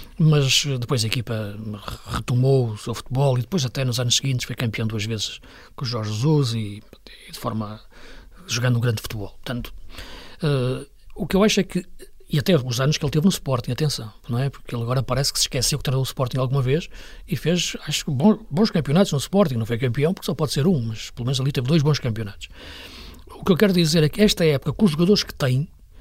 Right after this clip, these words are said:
eh, Cebolinhas, o Everton, Cebolinha, já falámos, que já te disse que acho que é um craque que está a ser mal aproveitado pelo treinador. O Jorge Jesus diz no final do jogo: "Finalmente vi o Cebolinha do Brasil." Mas o Cebolinha do Brasil não pode existir em Portugal, porque isto é o Cebolinha de Portugal.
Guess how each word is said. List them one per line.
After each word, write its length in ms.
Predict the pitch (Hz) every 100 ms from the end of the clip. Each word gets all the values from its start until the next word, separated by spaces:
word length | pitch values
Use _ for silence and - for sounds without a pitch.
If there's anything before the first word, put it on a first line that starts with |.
| - -
eh, 560 | 156 151 143 139 135 135 - - - - - - -
Cebolinhas, 800 | - - 139 101 98 131 107 101
o 120 | 104
Everton, 480 | 120 117 - 117 117 - - - -
Cebolinha, 580 | - 127 117 131 143 139
já 240 | 127 120
falámos, 420 | - 113 139 147
que 60 | -
já 120 | 120
te 100 | - 139
disse 180 | 151 -
que 100 | 139
acho 140 | 135
que 60 | -
é 40 |
um 80 | 113
craque 440 | 110 127 151 - -
que 60 | -
está 140 | 156
a 40 | 131
ser 160 | 135
mal 220 | 123 165 156
aproveitado 440 | 127 120 117 156
pelo 80 | -
treinador. 360 | 139 117 101 - - - - - 123 - - - -
O 40 |
Jorge 180 | 117 123
Jesus 180 | 131 131
diz 120 | 131
no 80 | 139
final 200 | 151 139
do 60 | 120
jogo: 200 | 101 98
"Finalmente 460 | 139 131 147 156
vi 100 | 131
o 60 | 151
Cebolinha 480 | - 123 135 160 147
do 100 | 131
Brasil." 380 | 127 98 95 - - - - - - - - - - -
Mas 100 | 202
o 60 |
Cebolinha 260 | 220 196 208
do 60 | 196
Brasil 260 | 190 180
não 160 | 196 185
pode 220 | 202 180
existir 220 | 170 - 185
em 60 |
Portugal, 340 | 165 - 185 180
porque 100 | -
isto 60 |
é 20 | 185
o 40 |
Cebolinha 280 | - 170 160
de 60 |
Portugal. 500 | - 139 143 165 151